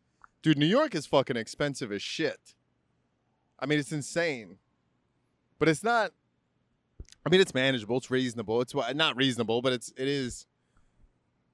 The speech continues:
no, it's pretty crazy. I don't know, I don't know. Some t-,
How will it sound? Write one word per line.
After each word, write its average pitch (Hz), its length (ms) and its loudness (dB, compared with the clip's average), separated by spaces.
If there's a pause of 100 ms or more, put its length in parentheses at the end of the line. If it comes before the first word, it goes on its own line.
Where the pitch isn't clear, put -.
(100)
no, 123 200 4
it's 139 120 0
pretty 202 220 -4
crazy. 107 460 -2 (800)
I 202 100 4
don't 180 100 10
know, 139 220 8
I 123 120 4
don't 147 100 4
know. 120 160 4
Some 160 220 2
t-, - 160 -10